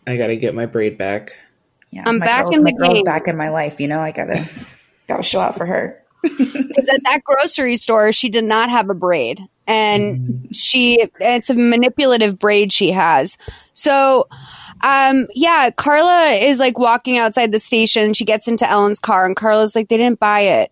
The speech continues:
Speaker 3: And Ellen's like, "It doesn't matter. They can't prove anything, and they'll never figure it out." <laughs> So, um, the yellow car that Kathy, I guess, was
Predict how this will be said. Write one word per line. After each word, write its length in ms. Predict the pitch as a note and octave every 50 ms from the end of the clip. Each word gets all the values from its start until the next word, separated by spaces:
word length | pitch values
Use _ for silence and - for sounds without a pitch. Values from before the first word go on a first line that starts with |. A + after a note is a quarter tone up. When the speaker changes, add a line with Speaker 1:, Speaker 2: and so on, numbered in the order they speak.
| _ _ -
Speaker 3:
And 140 | G3+ A3+ G#3
Ellen's 320 | E3+ A#3 B3 B3+ B3 A3+
like, 100 | B3 A3
"It 80 | A#3 -
doesn't 240 | B3+ B3 C#4+ B3+
matter. 460 | E3+ G#3+ G#3 G#3 G#3 G#3 E3+ B2 A#2+ F3+
They 120 | - A3
can't 220 | G#3 - C#4 - -
prove 200 | - C#4 C4 -
anything, 480 | - A3 A#3 B3 B3+ A#3 - F#3 D#3 D#3+
and 80 | E3+
they'll 80 | F3+ F#3
never 320 | G3+ G#3 G#3 G#3 G3 G#3+
figure 340 | G#3+ - A#3 G#3 F#3+ G3 F#3 F3+
it 80 | F3
out." 260 | E3+ F3+ F3 C#3+ - -
<laughs> 540 | C#4 C4 - F4+ F4+ E4+ E4+ D#4+ B3 E3 - - - - - - _ -
So, 500 | - - - C#4+ C#4 C4+ C4+ C4 A#3+ - _ -
um, 320 | A#3 C4 C4 B3+ B3 B3 E3+
the 140 | F#3+ C4
yellow 400 | C4 A#3 A#3 A#3 B3+ D4+ E4+ F4+ -
car 400 | - C#4 B3+ A#3 A#3 A#3 A3 G#3+
that 180 | G3+ A#3+ A3+ -
Kathy, 680 | - - A3+ A3 A3+ A3+ - A3+ G#3 G3+ F#3+ F#3 -
I 180 | - C#3 G#3 A3
guess, 260 | G3+ G3 G3+ G3+ -
was 140 | G#3+ G#3+ F#3